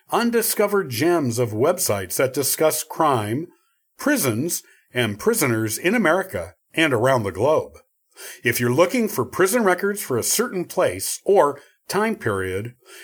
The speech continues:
or just looking for general information on tracing ancestors with prison records, this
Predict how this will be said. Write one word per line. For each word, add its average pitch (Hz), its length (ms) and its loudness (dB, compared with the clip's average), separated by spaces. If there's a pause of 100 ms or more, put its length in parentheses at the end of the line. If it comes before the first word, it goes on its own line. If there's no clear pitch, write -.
(140)
or 226 220 6
just 214 280 0
looking 196 360 2
for 147 140 -2
general 196 560 2
information 190 580 2
on 123 120 2
tracing 160 480 0
ancestors 147 720 0
with 127 240 -2
prison 143 320 -2
records, 127 600 -2 (380)
this 139 560 2